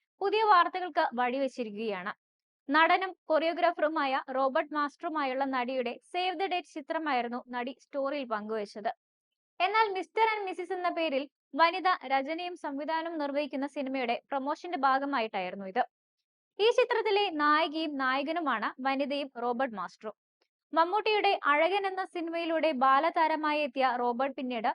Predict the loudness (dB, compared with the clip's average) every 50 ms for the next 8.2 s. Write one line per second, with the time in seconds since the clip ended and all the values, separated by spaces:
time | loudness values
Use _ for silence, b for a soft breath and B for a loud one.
0 | -4 _ _ _ -2 0 0 2 0 0 -4 -6 -4 -2 0 0 0 0 0 0
1 | 0 0 0 0 0 0 0 0 -2 -2 0 0 0 0 -2 -2 -2 -2 -4 -6
2 | -8 -10 -10 -12 _ _ _ _ _ _ _ _ _ _ _ _ _ _ _ 6
3 | 6 6 6 6 6 6 6 6 6 4 4 6 6 6 6 4 4 2 2 2
4 | 4 4 4 4 2 0 0 0 0 0 0 0 0 0 -2 -2 -4 -6 -6 -4
5 | 0 2 2 2 0 -2 -4 -4 -4 -4 -4 -2 -4 -2 -2 -2 -4 -2 -2 -4
6 | -2 0 -2 -2 -2 _ -8 -6 -4 -2 -2 -2 -2 -4 -2 -2 -2 -2 -2 -4
7 | -4 -4 -4 -4 -4 -4 -4 -6 -4 -2 0 0 0 0 -2 -2 -4 -4 -4 -4
8 | -6 -8 -8 -10